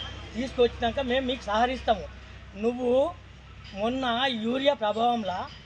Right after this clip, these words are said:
అది సెంట్రల్ గవర్నమెంట్ ఫాల్ట్, అది అమెరికా, సారీ,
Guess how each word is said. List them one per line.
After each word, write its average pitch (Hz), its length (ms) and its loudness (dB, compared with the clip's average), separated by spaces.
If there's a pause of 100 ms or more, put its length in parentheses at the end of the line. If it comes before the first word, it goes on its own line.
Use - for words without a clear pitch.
(200)
అది 254 260 0
సెంట్రల్ 226 400 -2
గవర్నమెంట్ 233 520 0 (460)
ఫాల్ట్, 240 260 2
అది 196 200 2 (320)
అమెరికా, 240 600 2 (640)
సారీ, 240 220 6